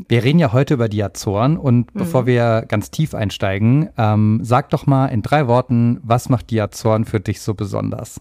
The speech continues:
Speaker 2: Hm. Die Azoren sind für mich zauberhaft im Sinne von mystisch und verwunschen.
Speaker 1: Mhm.
Speaker 2: Es gibt ganz viele Landschaften in Millionen von Grüntönen und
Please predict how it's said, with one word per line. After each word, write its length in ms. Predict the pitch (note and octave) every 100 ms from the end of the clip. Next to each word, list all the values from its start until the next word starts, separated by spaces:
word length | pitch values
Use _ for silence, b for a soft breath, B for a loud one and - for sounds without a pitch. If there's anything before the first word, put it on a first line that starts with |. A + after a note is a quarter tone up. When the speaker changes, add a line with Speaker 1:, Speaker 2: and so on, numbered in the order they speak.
| - _ _ _ _
Speaker 2:
Hm. 320 | F#3+ E3 D#3+ - _ _ -
Die 160 | G3
Azoren 640 | - - - F#3 F#3 F3+ E3
sind 520 | - F3 E3 E3 D3+
für 160 | - E3+
mich 320 | E3 - - -
zauberhaft 880 | - D3+ D#3+ F#3+ A3 D4+ - - - _ -
im 400 | F#3+ F#3 F3+ F3 B B B
Sinne 360 | - G#3 G#3 G#3+
von 480 | - F3 E3+ E3+
mystisch 800 | F3 G#3+ A3 - - A3 A3 -
und 140 | - F3+
verwunschen. 720 | E3+ D#3+ F#3 A3+ - D#4 F4+ B B B B
Speaker 1:
Mhm. 120 | F#2 F#2+
Speaker 2:
Es 140 | F#2
gibt 360 | B2 - - -
ganz 280 | D#3 A3+ -
viele 500 | - G3 G3 G3 F#3+
Landschaften 720 | E3+ G3 G3+ G3+ G3+ - G3+
in 300 | G3+ F#3+ F#3 F#3
Millionen 500 | F#3 F3+ G3+ A3+ G#3+
von 200 | F#3+ F#3
Grüntönen 920 | A3+ A3 A3 - G3+ G3 G3 F#3+ F#3
und 280 | F3+ F3+